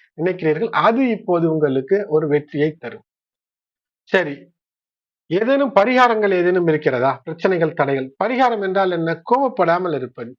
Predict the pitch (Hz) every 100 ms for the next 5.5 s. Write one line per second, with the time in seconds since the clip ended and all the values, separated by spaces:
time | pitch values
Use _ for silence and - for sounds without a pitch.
0 | _ 208 233 233 233 247 220 180 175 175
1 | 214 160 160 170 185 254 240 202 180 170
2 | 156 147 233 262 - - - 185 254 226
3 | 247 208 220 - 214 226 247 202 208 226
4 | 226 180 170 170 226 185 160 - 160 185
5 | 180 143 127 110